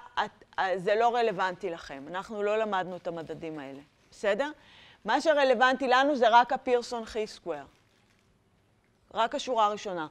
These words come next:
כל מה שמופיע למה-, למטה זה, זה מדדים שאנחנו לא, לא למדנו. האם זה בסדר?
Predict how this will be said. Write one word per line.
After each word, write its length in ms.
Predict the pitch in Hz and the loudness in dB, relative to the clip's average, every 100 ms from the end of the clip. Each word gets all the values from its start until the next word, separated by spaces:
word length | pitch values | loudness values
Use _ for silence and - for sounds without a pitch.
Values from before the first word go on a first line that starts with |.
| - - _ | -12 -20 _
כל 160 | 247 277 | 0 2
מה 120 | 294 | 2
שמופיע 760 | 302 262 233 262 262 247 240 - - | 0 0 0 4 6 8 6 2 0
למה-, 400 | 208 208 226 180 214 | -2 0 0 0 0
למטה 520 | 208 214 240 254 277 | 0 2 2 2 0
זה, 300 | 202 214 196 196 180 | 2 0 0 -4 -4
זה 360 | 196 190 190 190 | -2 0 0 -2
מדדים 400 | 190 190 196 233 | -2 -2 -2 -2
שאנחנו 460 | 240 220 202 190 190 | -2 -4 -4 -6 -2
לא, 400 | 185 190 190 180 - - | 0 2 0 -6 -14 -8
לא 200 | 190 190 | 0 0
למדנו. 400 | 196 165 147 147 - _ _ _ _ _ _ - - | 0 -4 -6 -12 -20 _ _ _ _ _ _ -20 -6
האם 260 | 214 247 269 | 2 4 4
זה 100 | 285 | 2
בסדר? 520 | 262 294 262 196 | 2 2 2 2